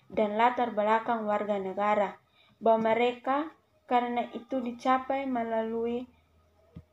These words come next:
konsultasi, dialog, dan mekanisme pemerintah egaliter lainnya. Bahwa infras-,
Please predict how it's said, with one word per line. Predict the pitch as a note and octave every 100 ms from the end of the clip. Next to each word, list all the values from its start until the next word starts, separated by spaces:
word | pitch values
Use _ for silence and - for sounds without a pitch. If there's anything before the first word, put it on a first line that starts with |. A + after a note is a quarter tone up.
| _ _ _ _ _ _
konsultasi, | B3+ A#3+ A#3+ A#3 A#3 B3 B3+ - G#3+ F#3 - -
dialog, | F#3 G3+ G#3 A3+ A#3+ B3 B3 - _ _ -
dan | A3 G#3 G3+
mekanisme | G3+ G#3 A3+ B3+ B3 A3
pemerintah | - G3 G3+ A3+ A3+ A3 G#3+ G#3+ - _ _ _ -
egaliter | G#3 G#3 G3 G#3+ - F#3+
lainnya. | F#3+ F#3 G3 G3+ F3 - _ _ _ _ _ _ _ _ _ -
Bahwa | G#3+ G#3+ A3+ -
infras-, | A3+ - B3 B3